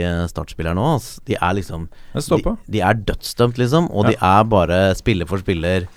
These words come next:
Speaker 1: for dårlig. Eh, altså, det bør de, de s-, på en normal dag så skulle jo Godset feid over dem. Men de, de står på, ass. De, de står, vet du hva?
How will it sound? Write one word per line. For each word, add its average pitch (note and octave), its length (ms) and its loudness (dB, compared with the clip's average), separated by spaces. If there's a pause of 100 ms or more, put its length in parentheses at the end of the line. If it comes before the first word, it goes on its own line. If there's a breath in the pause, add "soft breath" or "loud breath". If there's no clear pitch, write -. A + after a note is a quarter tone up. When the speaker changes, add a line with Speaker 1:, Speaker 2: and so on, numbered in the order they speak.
(120)
Speaker 1:
for - 240 -2
dårlig. G2+ 420 0 (500 soft breath)
Eh, F#2 880 2
altså, G#2 220 -4
det A2 120 4
bør F#2 140 0
de, G2 160 2
de F2 140 -2
s-, - 240 -14 (420)
på G2+ 120 -2
en F#2+ 120 2
normal F#2+ 320 2
dag A2+ 160 0
så G#2 160 -4
skulle F2+ 320 -4
jo F#2+ 100 0
Godset F2+ 600 -4
feid G2 240 -2
over F#2 220 0
dem. C#3+ 80 -8 (420 loud breath)
Men B2 360 2
de, G#2+ 520 2 (580)
de A2 100 -10
står C3 260 -8
på, E4+ 180 -6
ass. - 300 -12 (160)
De, D3 480 4
de C#3+ 140 0
står, C#3 380 -2
vet E3+ 160 2
du A3 60 -2
hva? C#4+ 100 -2